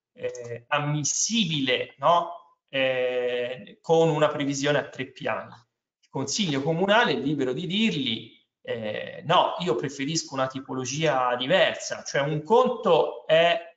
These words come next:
il rispetto della norma urbanistica, un conto è il merito del progetto che il Consiglio Comunale valuta in sede di, di piano attuativo. È chiaro che,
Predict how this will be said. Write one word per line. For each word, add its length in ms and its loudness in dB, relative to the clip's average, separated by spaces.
il 220 -8
rispetto 640 -2
della 200 -4
norma 320 -2
urbanistica, 920 -4
un 180 -4
conto 420 2
è 280 4
il 160 -4
merito 400 0
del 180 -6
progetto 580 -2
che 100 -12
il 100 -14
Consiglio 480 -8
Comunale 520 0
valuta 800 0
in 160 -12
sede 440 -2
di, 440 -8
di 100 -12
piano 240 -6
attuativo. 580 -8
È 180 -4
chiaro 320 2
che, 360 -10